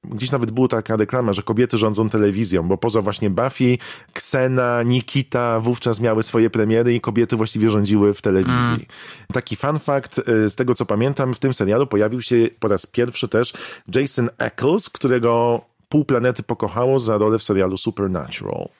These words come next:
Speaker 2: No, teraz mi się przypomniało, że jak byłem dzi-, tak dzieciakiem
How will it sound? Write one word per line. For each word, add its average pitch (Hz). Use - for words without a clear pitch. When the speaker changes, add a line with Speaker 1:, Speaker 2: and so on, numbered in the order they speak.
Speaker 2:
No, 165
teraz 196
mi 202
się 202
przypomniało, 180
że 165
jak 160
byłem 156
dzi-, -
tak 147
dzieciakiem 143